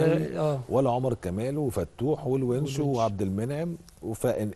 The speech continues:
Speaker 2: أنت شايف النني يلعب ستة؟
Speaker 1: النني والسولية وزيزو.
Speaker 2: والس-، ويبقى يمينه زيزو؟
Speaker 1: يمينه
Speaker 2: و-،
Speaker 1: زيزو و-،
Speaker 2: وشماله؟
Speaker 1: وشماله السولية. أو
Speaker 2: أو
Speaker 1: العكس.
Speaker 2: العكس.
Speaker 1: أو
Speaker 2: آه.
Speaker 1: العكس، مش
Speaker 2: أو
Speaker 1: هتفرق.
Speaker 2: العكس.
Speaker 1: آه،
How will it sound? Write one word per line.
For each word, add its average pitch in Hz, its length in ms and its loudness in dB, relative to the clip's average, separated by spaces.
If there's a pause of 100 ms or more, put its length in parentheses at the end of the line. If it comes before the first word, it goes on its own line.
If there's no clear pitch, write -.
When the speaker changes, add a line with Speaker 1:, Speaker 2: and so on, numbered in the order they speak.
(100)
Speaker 2:
أنت 123 180 0
شايف 127 240 -2
النني 127 280 0
يلعب 123 220 0
ستة؟ 139 320 -2
Speaker 1:
النني 170 420 4
والسولية 160 460 2
وزيزو. 131 340 -2 (500)
Speaker 2:
والس-، 101 440 -2
ويبقى 110 340 6
يمينه 131 300 4
زيزو؟ 151 380 2 (1000)
Speaker 1:
يمينه 165 300 6
Speaker 2:
و-، 165 40 4
Speaker 1:
زيزو 190 400 0
و-، 208 140 4
Speaker 2:
وشماله؟ 123 380 6
Speaker 1:
وشماله 156 320 4
السولية. 151 280 -2
أو 143 160 2
Speaker 2:
أو 147 100 10
Speaker 1:
العكس. 143 420 4
Speaker 2:
العكس. 95 200 -6
Speaker 1:
أو 175 100 2
Speaker 2:
آه. 170 40 2
Speaker 1:
العكس، 139 300 -4
مش 120 120 -10
Speaker 2:
أو 110 60 -2
Speaker 1:
هتفرق. 123 100 6
Speaker 2:
العكس. 82 460 2
Speaker 1:
آه، 131 120 -8